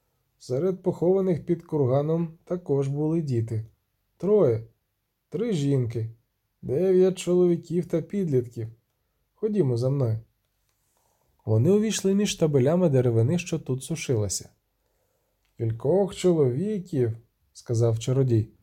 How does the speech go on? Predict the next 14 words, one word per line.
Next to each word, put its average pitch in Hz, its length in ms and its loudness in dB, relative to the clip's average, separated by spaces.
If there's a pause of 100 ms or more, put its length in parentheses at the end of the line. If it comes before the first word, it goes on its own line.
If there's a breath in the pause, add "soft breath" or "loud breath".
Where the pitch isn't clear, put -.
(340)
убили 202 560 2
на 208 160 0
місці, 202 640 -2 (400)
розвалили 180 680 2
їм 180 180 4
голови. 127 480 2 (760)
Решту 156 420 -2
обезвладнили, 151 1040 2 (360 soft breath)
підрізавши 170 680 0
гострим 170 440 0
інструментом 156 680 -2
сухожилля 147 680 -2
на 147 160 0
ногах. 151 520 -2